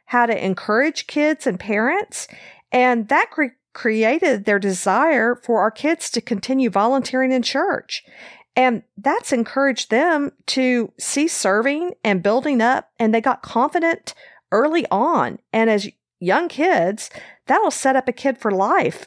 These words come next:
of service, and it will feel natural to them.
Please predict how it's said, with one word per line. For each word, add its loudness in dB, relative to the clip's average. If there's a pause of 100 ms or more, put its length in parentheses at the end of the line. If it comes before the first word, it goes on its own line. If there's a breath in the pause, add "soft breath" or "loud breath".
of -2
service, -2
and 2
it 2
will 0
feel 0
natural 0
to -4
them. -6